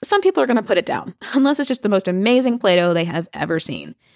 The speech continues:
So if you put a product in front of someone for free to user test, most people will kick around, for sure. Maybe because they like you, maybe because you're friends. There's a number of reasons why they could do it. Maybe they're getting paid to do it. But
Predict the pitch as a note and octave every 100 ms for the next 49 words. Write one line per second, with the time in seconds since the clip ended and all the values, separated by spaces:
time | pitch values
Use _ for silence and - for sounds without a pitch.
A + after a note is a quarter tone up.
0 | _ - B3+ B3+ B3 D4+ - B3 B3+ G3
1 | F#3+ F3 E3 F3 E3 E3 E3 D#3+ - A3+
2 | F3+ E3+ D#3+ E3+ B3 C4 - - G3 -
3 | - - C4 D4 F4+ - A3+ G#3 G3 F#3
4 | F#3 G3 F#3 G#3 D#2+ - - - F#3 -
5 | A3+ F#3+ - - _ _ _ _ A3+ -
6 | A3+ B3+ C4+ C4+ B3 A3 A3+ - - -
7 | F#3+ G3+ A3 A3 G3+ G3 F#3+ F3+ G3 F#3
8 | F3+ - - _ _ A3 A#3 A#3+ G#3+ F#3
9 | F3+ - F3 - F3+ E3 E3+ E3 E3 -
10 | E3+ E3+ E3 E3 - _ F3+ E3 F3+ A3
11 | A#3 - - - F3+ F#3+ F#3 G3+ G3 -
12 | C4+ G#3 F#3 G2+ D2+ - _ _ _ _
13 | A3+ - -